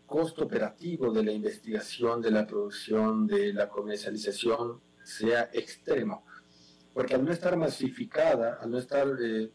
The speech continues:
masificada su producción, como por ejemplo un antibiótico, un antiinflamatorio, obviamente los costos de producción se ponen extremadamente elevados.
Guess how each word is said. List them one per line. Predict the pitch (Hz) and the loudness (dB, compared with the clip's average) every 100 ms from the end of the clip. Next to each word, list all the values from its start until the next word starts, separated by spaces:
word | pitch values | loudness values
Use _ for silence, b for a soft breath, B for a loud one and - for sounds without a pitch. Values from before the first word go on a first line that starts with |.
| - | -10
masificada | 117 117 113 110 143 139 | -6 -4 -2 2 2 2
su | 143 | 0
producción, | 135 123 113 107 143 135 | 0 0 0 -2 0 0
como | 113 113 | 0 -6
por | 110 110 | -4 -6
ejemplo | - 120 | -6 -4
un | 117 | -2
antibiótico, | 110 107 107 107 107 110 107 | -4 -2 0 2 0 -6 -6
un | 104 | -4
antiinflamatorio, | 107 117 107 104 - 113 120 | -6 -10 -10 -8 -4 0 2
obviamente | 110 110 110 | 2 -2 -4
los | 110 107 | -6 -6
costos | - - 123 | -8 -6 -4
de | 110 | -4
producción | 107 104 - 113 | -4 -6 -4 -4
se | 107 | -4
ponen | 107 113 113 113 | -6 -4 -4 -6
extremadamente | - - 107 107 107 107 | -10 -4 2 4 4 2
elevados. | 104 110 214 - | 2 2 0 -6